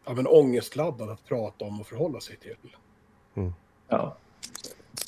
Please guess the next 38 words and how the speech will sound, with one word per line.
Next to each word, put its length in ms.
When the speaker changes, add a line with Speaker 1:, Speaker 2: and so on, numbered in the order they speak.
Speaker 1:
Men 340
om 140
man 140
lyssnar 260
på 80
de 160
vittnesmål 680
från 180
de 180
människor 440
som 160
har 200
haft 200
den 100
här 120
typen 360
av 100
upplevelser, 680
då 180
är 80
det 60
ju 60
inte 160
ångest 520
och 60
skräck 460
de 140
vittnar 360
om. 60
Hela 540
åttio 480
procent 580
av 120
dem 280
som, 380
som 500
intervjuas, 760
de 240